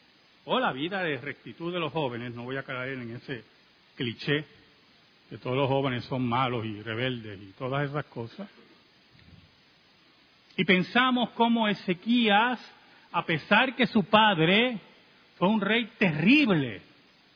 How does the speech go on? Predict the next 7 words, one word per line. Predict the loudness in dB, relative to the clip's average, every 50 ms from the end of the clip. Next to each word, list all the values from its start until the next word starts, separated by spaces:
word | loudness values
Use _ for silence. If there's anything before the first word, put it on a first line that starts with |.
| _ _ _ _ _ _ _ -12
que | -12 -6
pasó | -2 -2 -2 -2 -2 0 0
a | 0 0
sus | 0 -2 -6 -4 -4 -2
hijos | -2 0 0 0 0 -2
por | 0 0 0 0 0
fuego, | 0 2 4 4 6 4 4 2 2 0 0 -2 -4